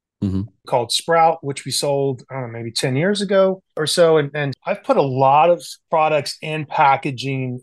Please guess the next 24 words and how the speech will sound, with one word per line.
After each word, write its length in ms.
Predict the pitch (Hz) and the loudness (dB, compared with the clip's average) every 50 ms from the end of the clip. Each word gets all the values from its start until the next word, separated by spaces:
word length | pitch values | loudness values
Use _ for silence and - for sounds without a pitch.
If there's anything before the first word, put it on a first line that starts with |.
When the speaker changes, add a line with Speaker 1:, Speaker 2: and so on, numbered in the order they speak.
| - - | -10 -10
Speaker 2:
and 180 | 131 131 127 | -8 -8 -4
gotten 300 | 113 - 127 139 135 135 139 | -2 0 0 0 0 -2 -6
that 200 | 139 131 - - _ - | -6 -6 -8 -10 _ -2
package 380 | 151 143 - - 139 123 135 | -2 -2 0 -2 -2 0 0
on 100 | 131 123 | 0 0
the 80 | 123 117 | 0 -2
shelf. 460 | - - - - 123 147 - - - _ - - - _ _ _ - | -4 -4 -4 -2 -4 -4 -6 -8 -18 _ -20 -20 -20 _ _ _ -2
And 180 | 160 156 160 151 | 0 0 2 2
so 180 | - 170 151 | 4 4 4
I, 160 | 147 156 170 - _ _ - | 4 2 0 -2 _ _ 0
I 200 | 156 165 220 220 | 2 2 2 2
think 240 | - 254 247 - | 0 -2 0 2
I'm 140 | 226 226 220 | 0 0 0
pretty 260 | _ - 214 175 160 | _ -8 -6 -6 -4
good 180 | 131 165 175 175 | -2 -2 0 0
at 80 | 147 117 | 0 -4
it. 140 | 117 123 - | -6 -10 -10
If 140 | - 135 139 | -10 -8 -4
you 160 | 160 175 208 | -2 -2 0
ever 160 | 240 247 247 | 0 0 0
have 140 | 220 226 214 | -2 -2 -2
a 40 | 208 | -2
good 160 | 160 196 190 | -4 -2 0
idea, 480 | 190 175 156 147 175 180 175 147 123 | 0 0 -2 -2 -2 -2 0 -2 -2